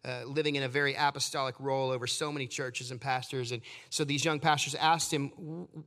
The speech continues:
if you could do anything else different, um, what would you do?" And at first he said, "No, I think I, I,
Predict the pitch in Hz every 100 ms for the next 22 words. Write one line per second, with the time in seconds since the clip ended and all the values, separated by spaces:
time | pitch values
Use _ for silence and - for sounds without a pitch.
0 | - 156 185 240 226 208 185 220 262 220
1 | 226 214 196 156 135 196 - 143 123 -
2 | - - - - 147 135 131 - 147 185
3 | 190 180 156 165 165 147 135 - 139 156
4 | 156 143 127 220 214 - 180 190 226 277
5 | 277 226 233 226 220 185 -